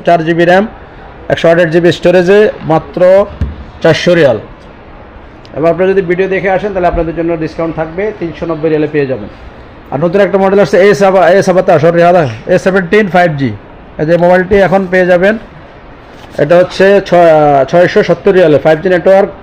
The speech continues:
চার জিবি র্যাম, একশো আঠাশ জিবি স্টোরেজ, এ সেভেনটিন ফাইভ জি। শাক-, শাকেল মজিদ দাদা। এ সেভেনটিন ফাইভ জি যেটা, এটা আপনারা পেয়ে যাবেন এখন মাত্র, আহ, ছয়শো সত্তর রিয়াল। এই যেটা হচ্ছে ডিজাইনটা,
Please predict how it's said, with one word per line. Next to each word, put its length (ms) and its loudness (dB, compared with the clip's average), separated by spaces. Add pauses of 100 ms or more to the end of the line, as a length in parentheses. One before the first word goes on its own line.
চার 200 0
জিবি 220 2
র্যাম, 340 2
একশো 260 -2
আঠাশ 260 0
জিবি 200 -2
স্টোরেজ, 380 0 (800)
এ 140 0
সেভেনটিন 640 0 (140)
ফাইভ 380 2
জি। 220 0 (540)
শাক-, 140 -2
শাকেল 280 -2
মজিদ 220 -4
দাদা। 180 -4 (1800)
এ 60 4
সেভেনটিন 460 0
ফাইভ 220 0
জি 80 0
যেটা, 200 2
এটা 180 2
আপনারা 180 2
পেয়ে 220 2
যাবেন 360 2 (800)
এখন 220 -2
মাত্র, 400 -2
আহ, 840 0 (1120)
ছয়শো 340 0
সত্তর 280 -2
রিয়াল। 240 0
এই 80 0
যেটা 220 -2
হচ্ছে 420 -2
ডিজাইনটা, 440 -6